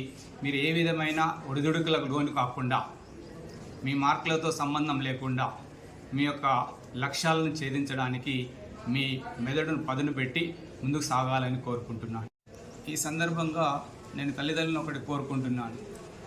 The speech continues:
మీ పిల్లల యొక్క ఆలోచన విధానానికి మీరు సహాయాలు అందించండి. వారు ఏం కావాలనుకుంటున్నారు దానికి అనుగుణంగా మీ ప్రోత్సాహాన్ని అందజేయండి తప్ప మీ ఆలోచనలు వారిపైన రుద్దే ప్రయత్నం చేయకండి. వారి యొక్క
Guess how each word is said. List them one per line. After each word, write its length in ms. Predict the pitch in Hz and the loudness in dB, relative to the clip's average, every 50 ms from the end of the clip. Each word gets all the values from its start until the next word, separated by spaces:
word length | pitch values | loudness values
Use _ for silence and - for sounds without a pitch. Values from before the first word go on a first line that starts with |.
| - - - | -8 -4 -2
మీ 100 | 156 170 170 165 160 | 2 2 2 2 0
పిల్లల 260 | 156 165 170 175 170 | 0 2 2 2 2
యొక్క 200 | 165 165 165 - | 2 0 0 0
ఆలోచన 460 | 127 127 135 156 160 160 160 160 151 143 127 135 | 0 2 2 2 0 0 0 0 0 0 0 2
విధానానికి 680 | 139 147 151 156 156 151 147 143 143 131 - - 151 135 135 143 - - - - - - - - - - | 2 2 2 2 2 0 2 2 0 0 0 2 2 2 2 0 -2 -6 -10 -14 -14 -16 -16 -14 -8 -2
మీరు 340 | 131 135 143 151 143 139 127 127 - - - - - - - - - - - - - - - - - - | 0 2 2 2 2 2 0 -2 -2 -6 -10 -12 -14 -14 -14 -12 -12 -12 -12 -12 -12 -12 -10 -8 -6 -2
సహాయాలు 520 | 151 147 151 151 160 170 165 165 156 156 165 165 - 156 139 | 0 0 2 2 4 6 6 6 4 2 0 -2 -2 -2 0
అందించండి. 540 | 147 160 170 165 165 147 127 120 117 117 123 - - - - - - 131 | 4 4 4 4 4 2 0 0 -2 -2 -4 -8 -12 -14 -12 -8 -2 0
వారు 180 | 135 139 139 139 143 | 0 2 2 2 2
ఏం 100 | 160 165 170 | 2 2 2
కావాలనుకుంటున్నారు 1000 | 165 156 143 147 151 151 147 139 135 127 139 135 127 131 131 131 131 127 127 143 - - - - - - - | 2 4 4 4 4 4 2 2 0 -2 -4 -4 -2 0 0 2 2 2 0 -2 -6 -8 -12 -14 -14 -10 -6
దానికి 280 | 139 143 143 147 - 139 | -2 -2 -2 -2 -2 -2
అనుగుణంగా 480 | 143 156 160 165 160 160 160 160 160 160 | -2 0 2 2 2 2 2 2 0 0
మీ 180 | 151 147 143 | 2 0 0
ప్రోత్సాహాన్ని 960 | 139 - 143 147 143 - 165 170 160 143 151 147 143 147 156 151 143 135 139 - - - - - - | -2 -2 -4 -4 -2 -2 0 0 0 2 2 2 2 2 2 2 2 0 0 -4 -8 -12 -12 -8 -4
అందజేయండి 460 | 120 131 147 143 139 147 147 143 143 | -2 -2 0 2 2 2 2 2 0
తప్ప 280 | 127 131 123 117 - 151 151 - - - - - - - - 131 135 | 0 -2 -6 -2 0 0 0 0 -4 -10 -14 -14 -14 -6 -2 0 0
మీ 140 | 151 156 151 143 147 | 2 2 2 2 2
ఆలోచనలు 460 | 160 170 175 170 - 170 165 165 165 165 165 | 2 2 0 0 0 0 2 4 4 4 4
వారిపైన 440 | 143 143 175 - - 151 143 143 143 135 131 | 4 4 2 0 -2 -2 0 0 0 0 0
రుద్దే 200 | 131 127 135 131 120 | -2 -2 -2 -2 -2
ప్రయత్నం 320 | 120 123 123 120 131 135 123 - | -2 -2 -2 -2 -2 -2 -2 -2
చేయకండి. 460 | 123 120 117 113 - 113 113 110 107 - - - - - - - - - - | -2 -4 -4 -4 -6 -8 -8 -8 -8 -10 -12 -12 -12 -12 -12 -12 -10 -6 -2
వారి 160 | 135 135 139 | 0 0 0
యొక్క 180 | 135 127 135 | 0 -2 0